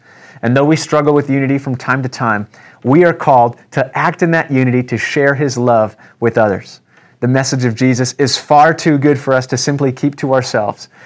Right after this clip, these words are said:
Just as Jesus has washed you clean of your sin, just as the faith that you have in his message saves you and brings you into an eternal relationship with God, our Creator, so too can it have that same impact on the people that we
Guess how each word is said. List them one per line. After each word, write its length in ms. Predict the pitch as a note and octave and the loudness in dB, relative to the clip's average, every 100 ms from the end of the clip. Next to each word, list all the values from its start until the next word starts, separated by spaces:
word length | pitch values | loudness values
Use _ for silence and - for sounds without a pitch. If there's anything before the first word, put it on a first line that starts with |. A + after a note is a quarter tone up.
| - - | -18 0
Just 280 | F3+ F#3 E3 | 0 2 -2
as 160 | B2+ | -2
Jesus 400 | - E3+ D#3+ E3 | 2 2 2 0
has 200 | D3 B2 | 0 -2
washed 440 | A#2 C#3+ F3 E3 F3+ | 0 2 2 0 0
you 120 | E3 | 0
clean 260 | - E3 | 0 -2
of 100 | D3 | 0
your 120 | C3+ C3 | 0 -2
sin, 340 | - C3 G2 - - | -2 -4 -4 -10 -2
just 240 | F3+ G3 G3 | 0 2 2
as 140 | D#3 | 2
the 100 | D#3 | 0
faith 280 | - F#3 F#3+ | 2 0 0
that 120 | E3 | 0
you 100 | E3+ | 2
have 220 | D#3+ D#3 | 2 0
in 80 | C#3 | 0
his 260 | C3+ F3+ E3+ | 2 0 2
message 380 | E3 - C#3+ | -2 0 -2
saves 440 | - - G3 A3+ F3 | -2 2 4 4 2
you 140 | G#3 F3+ | 0 2
and 140 | D#3 | 0
brings 280 | D#3+ F#3+ F3 | 2 2 0
you 60 | |
into 240 | A3 E3+ D#3 | 0 0 2
an 60 | |
eternal 420 | D3 C#3+ F#3+ G3+ F#3+ | 0 -4 -2 0 2
relationship 720 | F3 F3 E3+ E3 E3 D#3 - - - - - | 2 2 0 -6 -4 -4 -6 -20 -20 -10 0
with 200 | C3+ C#3 | 0 2
God, 280 | D#3+ F3+ - | 2 4 4
our 140 | E3 | 2
Creator, 580 | D#3+ D#3 C#3 A#2 G2 F#2 _ _ _ _ _ _ | 2 0 2 2 0 -6 _ _ _ _ _ _
so 300 | - D#3+ E3 | -4 2 2
too 300 | E3 - D3+ | 2 2 0
can 200 | C#3+ C3+ | 0 -2
it 60 | B2 | 0
have 220 | B2+ B2 | -2 0
that 140 | A#2+ | 0
same 260 | - C3+ C3+ | 0 -2 -2
impact 440 | B2+ B2 B2 A#2 - | -2 -4 0 -2 0
on 100 | B2+ | -4
the 80 | A#2 | -2
people 480 | - C3+ B2 A#2 - - - - | -2 0 0 0 -8 -20 -14 -2
that 220 | - D#3+ | 0 4
we 540 | D3+ G#3+ A3 C3+ D3 | 4 6 4 2 0